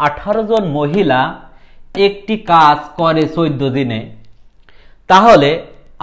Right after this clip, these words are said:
আটজন পুরুষ এবং ষোলো জন মহিলা একত্রে কাজটি করতে কত দিন লাগবে? কত দিন লাগবে,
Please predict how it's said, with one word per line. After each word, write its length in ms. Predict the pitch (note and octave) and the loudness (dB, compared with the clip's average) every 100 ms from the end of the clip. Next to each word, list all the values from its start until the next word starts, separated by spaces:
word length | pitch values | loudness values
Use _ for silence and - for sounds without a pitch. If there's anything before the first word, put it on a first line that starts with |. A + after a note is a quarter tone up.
| E3 | 4
আটজন 420 | F3+ E3 - A3+ A#3+ A3+ | 4 2 0 0 0 -4
পুরুষ 420 | F#3+ E3+ C3+ E3 - - - - E3+ | -2 0 0 -2 -8 -20 -20 -12 -6
এবং 220 | E3 G3+ G3+ | -4 -6 -8
ষোলো 440 | - - F3 F#3 | -14 -8 -4 -4
জন 200 | F3+ A3 G#3+ E3+ | -2 -2 -2 -4
মহিলা 400 | C#3+ G#3 F3 C3+ C3+ - - - - - - _ _ - | -4 -2 0 0 -2 -12 -20 -20 -20 -20 -20 _ _ 2
একত্রে 600 | G3+ G3+ G#3+ G#3 E3+ C#3+ C#3 - - - | 4 4 2 0 -2 0 -2 -10 -20 -2
কাজটি 520 | F#3 F3+ - - F3 C#3+ D3 - - - _ _ _ - - | 0 0 -2 -2 -2 -2 -6 -16 -20 -20 _ _ _ -10 0
করতে 440 | F#3+ F#3 - F#3+ D3 D#3 - - - | 0 0 0 2 2 0 -10 -20 -4
কত 240 | F#3+ G3 G3 F#3 | 0 0 0 2
দিন 140 | F3+ E3 D3+ - - | 2 0 -4 -14 -8
লাগবে? 500 | C#3 D3+ B2 G2+ G#2+ F#2 - - | -2 0 0 -6 -12 -14 -12 -2
কত 240 | F3 F3 G3+ G3 D3 | -2 2 0 2 2
দিন 140 | E3 E3 A#2 A#2+ | 0 0 -4 2
লাগবে, 340 | D3+ C3 A2 | 2 2 -4